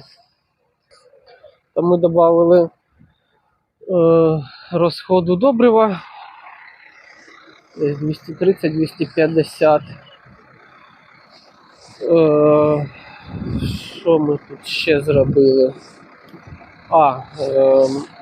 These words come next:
на цій ділянці ми чотириста мілілітрів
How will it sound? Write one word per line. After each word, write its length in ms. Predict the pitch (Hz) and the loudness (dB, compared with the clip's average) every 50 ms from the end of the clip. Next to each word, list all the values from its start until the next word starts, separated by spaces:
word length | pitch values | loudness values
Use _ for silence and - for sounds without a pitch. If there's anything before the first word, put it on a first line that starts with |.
| - _ - - - _ _ - - - - - - - - - - - - - - - - - - - - - | -20 _ -20 -20 -20 _ _ -20 -20 -20 -20 -20 -20 -20 -20 -20 -20 -20 -20 -20 -20 -20 -20 -20 -20 -20 -20 -8
на 160 | - 160 160 156 | -2 -2 -2 -2
цій 200 | - - 190 190 | -2 -6 -6 -6
ділянці 640 | 170 170 185 185 202 202 208 202 196 - - 190 | -2 0 0 2 2 2 2 0 -2 -2 -4 -2
ми 440 | 180 180 175 175 175 175 175 165 147 - - - | 0 2 4 4 6 4 4 2 -2 -10 -12 -4
чотириста 880 | - 175 - - 185 180 175 170 - - - 170 165 165 165 156 131 - - - - - - - - - - - - - - - - | -2 -2 -2 0 2 2 2 2 0 -2 0 2 2 2 0 -2 -10 -16 -20 -20 -20 -20 -20 -20 -20 -20 -20 -20 -20 -20 -16 -12 -4
мілілітрів 880 | 175 170 165 165 170 165 165 170 180 190 180 - 175 170 170 165 160 | 0 0 2 4 4 2 4 2 2 2 0 -2 0 0 0 2 0